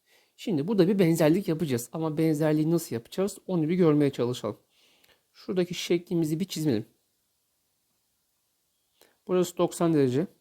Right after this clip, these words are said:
Burası dokuz. Üç kök on üç. Burası altı. Çemberin yarıçapı zaten bana o soruluyor. Şimdi benzerlik yapacağız. Benzerliğe başlayalım. Alfa, beta,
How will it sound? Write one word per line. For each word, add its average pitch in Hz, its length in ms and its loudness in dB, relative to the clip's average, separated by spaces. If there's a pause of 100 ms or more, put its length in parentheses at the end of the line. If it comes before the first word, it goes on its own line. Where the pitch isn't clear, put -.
(1040)
Burası 165 440 -2
dokuz. 147 520 -2 (1080)
Üç 190 240 -8
kök 131 320 -4 (100)
on 160 160 2
üç. - 320 -4 (160)
Burası 170 500 -2 (340)
altı. 160 520 0
Çemberin 185 640 0 (440)
yarıçapı 180 680 0 (220)
zaten 175 540 0 (120)
bana 147 300 2
o 160 80 6
soruluyor. - 500 -8 (240)
Şimdi 165 280 -2
benzerlik 208 380 6
yapacağız. 196 420 -2
Benzerliğe 196 460 4
başlayalım. 156 420 0 (140)
Alfa, 196 460 0 (500)
beta, 190 460 0